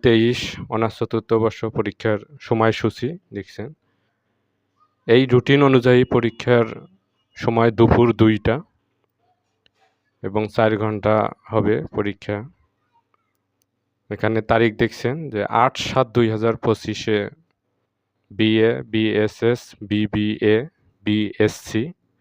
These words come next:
যার যে বিষয় সেই বিষয়ের পরীক্ষা হবে এবং পরীক্ষা কোড রয়েছে দর্শন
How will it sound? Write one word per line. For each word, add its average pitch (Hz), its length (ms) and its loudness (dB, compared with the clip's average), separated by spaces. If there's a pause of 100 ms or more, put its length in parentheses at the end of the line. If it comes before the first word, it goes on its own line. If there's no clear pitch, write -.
(420)
যার 107 260 0
যে 110 180 -2
বিষয় 107 520 -4
সেই 104 220 -4
বিষয়ের 101 500 -6 (180)
পরীক্ষা 98 460 -4
হবে 98 240 -10 (960)
এবং 98 200 -6 (180)
পরীক্ষা 101 400 -4
কোড 101 320 0
রয়েছে 101 460 0 (1000)
দর্শন 101 420 -4